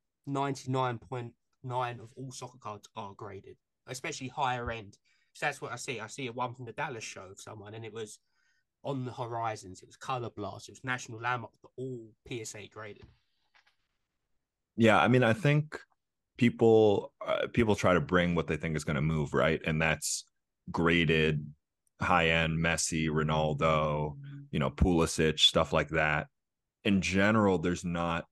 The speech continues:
Speaker 2: too many people, like, if you're gonna be buying, like, a five, like I said, it's mostly, it is, like, it's mostly, like, flippers and investors and stuff at, at a lot of these big time U S shows. So, like, if you have a box full of five dollar raw soccer cards, like,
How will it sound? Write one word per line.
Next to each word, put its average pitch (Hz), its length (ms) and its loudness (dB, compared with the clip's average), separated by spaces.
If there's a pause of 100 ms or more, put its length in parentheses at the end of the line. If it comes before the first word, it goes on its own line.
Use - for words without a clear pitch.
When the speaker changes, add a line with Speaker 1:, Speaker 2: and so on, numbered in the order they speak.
(920)
Speaker 2:
too 123 180 0
many 101 200 2
people, 92 480 0
like, 82 200 0
if 92 120 -4
you're 104 80 0
gonna 95 240 0
be 90 160 -2
buying, 85 260 -2
like, 78 140 -4
a 76 60 -4
five, 80 360 2
like 95 160 4
I 110 40 4
said, 110 180 2
it's 82 120 -2
mostly, 113 340 0
it 113 100 0
is, 104 200 0
like, 71 140 -6
it's 76 120 -8
mostly, 85 260 -4
like, 71 160 -4
flippers 80 560 0
and 76 100 0
investors 76 540 0
and 71 100 -8
stuff - 320 0
at, 73 180 2
at 73 140 2
a 80 40 0
lot 78 120 4
of 76 60 0
these 76 120 -4
big 76 200 -4
time 76 180 -2
U 76 160 2
S 76 100 2
shows. 85 380 2
So, 82 140 4
like, 71 180 2 (340)
if 92 140 -2
you 98 80 6
have 90 140 6
a 85 40 2
box 82 460 0
full 85 240 -2
of 73 140 -2
five 78 400 -2
dollar 78 320 0
raw 76 240 0
soccer 85 400 -2
cards, 69 400 -4
like, 62 320 -4